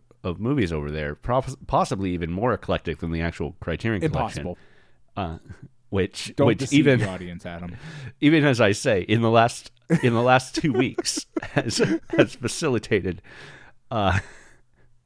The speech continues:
Speaker 1: violently. So, um,
Speaker 2: I mean, that's the
Speaker 1: but yeah.
Speaker 2: thing, right? Is that, like, somehow I think it actually is impossible to be more eclectic than the Criterion Collection.
Speaker 1: Yeah. Yeah. Um, it just,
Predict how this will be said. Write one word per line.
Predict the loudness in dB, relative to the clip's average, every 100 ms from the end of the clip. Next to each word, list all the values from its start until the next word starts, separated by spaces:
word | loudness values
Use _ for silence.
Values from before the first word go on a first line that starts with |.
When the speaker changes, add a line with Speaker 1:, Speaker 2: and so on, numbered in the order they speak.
| _
Speaker 1:
violently. | 4 6 6 2 -4 -6 -8 -14 -20 -20
So, | -14 -4 -2 -2 -8 -14 -8
um, | -6 -6 -4
Speaker 2:
I | -2
mean, | -2 -4 -8 -16 -10
that's | -8 -6
the | -2
Speaker 1:
but | -2
yeah. | -4
Speaker 2:
thing, | -6
right? | 0 0 0 -4
Is | -4
that, | -6 -4
like, | -6 -6 -10 -20 -20 -20 -20 -12
somehow | -2 0 0 -2 0 0 0
I | -6
think | -4 -2
it | -2 -4
actually | -6 -6 -4 -4
is | -2
impossible | -6 -6 -8 -8 -10
to | -8
be | -6
more | -6 -6
eclectic | -8 -12 -12 -16 -16
than | -18
the | -16
Criterion | -16 -14 -16 -18
Collection. | -20 -20 -20 -20 -20 _ _ _ _
Speaker 1:
Yeah. | -6 -6 -6 _ _ -20 _ _ _ _
Yeah. | -10 -10 _ _ _ _ _ -4
Um, | -2 -2 -6 -12 -18 _
it | -16
just, | -8 -8 -8 -14